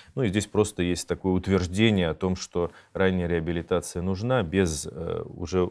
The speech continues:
э, детализации. Что, э, ш-, в рекомендациях наших отечественных Министерства здравоохранения отражено,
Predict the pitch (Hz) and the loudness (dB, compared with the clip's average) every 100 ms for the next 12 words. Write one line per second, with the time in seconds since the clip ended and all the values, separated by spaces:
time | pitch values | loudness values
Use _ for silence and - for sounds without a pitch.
0 | - - 90 85 85 87 87 92 98 95 | -4 -16 -12 -10 -10 -8 -6 2 4 6
1 | 87 80 - - - - - - - - | 6 2 0 -10 -16 -20 -18 -16 -16 4
2 | 165 170 107 101 - 104 98 95 92 92 | 8 10 8 0 -8 -8 -6 -6 -6 -10
3 | - - - 95 85 117 143 110 110 110 | -10 -14 -10 -10 -2 2 2 2 4 6
4 | 110 117 - 95 107 104 - - 92 101 | 8 8 6 0 2 0 0 -2 0 0
5 | 85 - 78 87 87 - 87 - 85 85 | -2 -6 -6 -4 -4 -2 -2 -2 -4 0
6 | 90 90 - 104 135 139 101 87 92 85 | 4 4 4 0 2 2 2 2 0 2
7 | 104 131 156 | 2 4 4